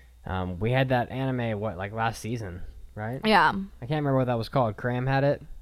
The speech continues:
Speaker 2: I'm not sure.
Speaker 1: Can't remember what it was called, but, um, we fa-, we failed that one. It was another one of those shows where all the girls ended up being Yuri. I mean, you, you'd never be in a school where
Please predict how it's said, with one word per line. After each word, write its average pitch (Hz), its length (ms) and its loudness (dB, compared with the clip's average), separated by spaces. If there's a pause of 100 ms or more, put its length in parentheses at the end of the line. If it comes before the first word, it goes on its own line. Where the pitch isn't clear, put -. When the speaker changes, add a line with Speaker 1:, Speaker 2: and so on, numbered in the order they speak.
(180)
Speaker 2:
I'm 180 100 -4
not 165 220 -2
sure. 160 340 0 (260)
Speaker 1:
Can't 175 140 4
remember 160 220 8
what 151 100 8
it 139 40 6
was 127 120 2
called, 123 400 4
but, 120 220 2
um, 107 300 -2 (420)
we 135 120 6
fa-, 143 240 4
we 123 200 2
failed 123 320 0
that 135 200 2
one. 110 160 -2
It 110 40 -4
was 110 160 -4
another 120 260 0
one 113 160 0
of 110 60 0
those 107 160 0
shows 107 280 -2
where 104 140 0
all 107 100 2
the 107 80 -2
girls 101 280 -2
ended 104 200 -2
up 101 80 -4
being 104 340 -4 (640)
Yuri. 101 460 6 (180)
I 135 80 4
mean, 156 120 6
you, 185 120 8
you'd 208 340 8
never 254 280 10
be 180 140 6
in 160 100 6
a 131 40 4
school 147 460 8
where 117 280 4